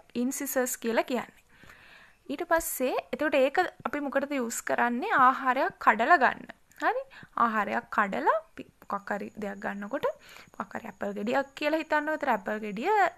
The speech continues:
කඩලා කට ඇතුළට ගන්න දායක වෙන්නේ මේ කෘන්තක දත් නැත්තම් ඉන්සිසර්ස්. ඊළඟට තියෙනවා කැනයන්ස්. අපි උල් දත් කියලා කියන්නේ. මේකෙන් කරන්නේ මොකද? ආහාරය ඉරණ එක අපි. මොනවා හරි මස් වගේ ආහාරයක් ආහාරයට ගන්නකොට ඒ ආහාරය හොඳට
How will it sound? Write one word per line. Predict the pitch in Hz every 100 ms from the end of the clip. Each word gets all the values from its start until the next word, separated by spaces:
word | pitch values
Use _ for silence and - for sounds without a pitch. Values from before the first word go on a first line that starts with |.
| _ _ - -
කඩලා | - 208 202 214 233 349
කට | 277 -
ඇතුළට | 247 214 247 262 262
ගන්න | 233 214 240 403 679 - - -
දායක | 240 262 262 262
වෙන්නේ | 247 247 349 302
මේ | 277
කෘන්තක | - 226 226 240
දත් | 226 311
නැත්තම් | 294 226 - 320
ඉන්සිසර්ස්. | 277 220 - - - -
ඊළඟට | - 285 339 339 349
තියෙනවා | 302 311 370
කැනයන්ස්. | 320 294 262 202 208 -
අපි | 214
උල් | 226 233 320
දත් | 359 359 -
කියලා | 339 339
කියන්නේ. | 330 330 320 330 _ - - - - - -
මේකෙන් | - 262 339 359 370
කරන්නේ | 359 311 294 302 269
මොකද? | - 214
ආහාරය | 277 359 277 254 254 240 330
ඉරණ | - 269 240
එක | 196 190
අපි. | - - - _ - - _
මොනවා | - 190 185 196
හරි | 202 240
මස් | 240 202 214 - -
වගේ | 269 269 277 262
ආහාරයක් | 247 247 233 220 226 208 -
ආහාරයට | - 196 196 196 196
ගන්නකොට | 190 196 190 190 190 202 196
ඒ | 359 285
ආහාරය | 240 226 - 214 208
හොඳට | 226 202 208